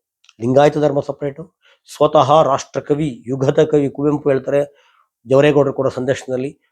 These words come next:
"ನಾನು ಹಿಂದೂ ಅಲ್ಲ, ಘಂಟಾಘೋಷವಾಗಿ ಹೇಳ್ತಾರೆ, ಇಲ್ಲಿ ತಾರತಮ್ಯ ಇದೆ, ಮೇಲು ಕೀಳು ಇದೆ, ಅಸ್ಪೃಶ್ಯತೆ ಇದೆ, ನಾನು ಹಿಂದೂ ಅಲ್ಲ, ವಿಶ್ವಮಾನವ." ಸೊ ಕುವೆಂಪು ಸ್ಪಷ್ಟವಾಗಿ ಹೇಳ್ತಾರೆ, ಇವರೆಲ್ಲ ದಡ್ರ,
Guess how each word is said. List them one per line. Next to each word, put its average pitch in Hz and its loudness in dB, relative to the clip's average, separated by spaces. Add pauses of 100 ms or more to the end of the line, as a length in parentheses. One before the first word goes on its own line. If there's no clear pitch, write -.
(100)
"ನಾನು 139 2
ಹಿಂದೂ 135 -2
ಅಲ್ಲ, 117 -2 (320)
ಘಂಟಾಘೋಷವಾಗಿ 147 2
ಹೇಳ್ತಾರೆ, 117 -6 (360)
ಇಲ್ಲಿ 139 -6
ತಾರತಮ್ಯ 139 2
ಇದೆ, 127 0
ಮೇಲು 147 4
ಕೀಳು 127 -4
ಇದೆ, 113 -6 (500)
ಅಸ್ಪೃಶ್ಯತೆ 143 -2
ಇದೆ, 113 -4 (400)
ನಾನು 214 4
ಹಿಂದೂ 143 -4
ಅಲ್ಲ, 101 -10 (1400)
ವಿಶ್ವಮಾನವ." 101 -4 (1160)
ಸೊ 143 -2
ಕುವೆಂಪು 156 0
ಸ್ಪಷ್ಟವಾಗಿ - 0
ಹೇಳ್ತಾರೆ, 143 -2 (460)
ಇವರೆಲ್ಲ 131 0
ದಡ್ರ, 117 -2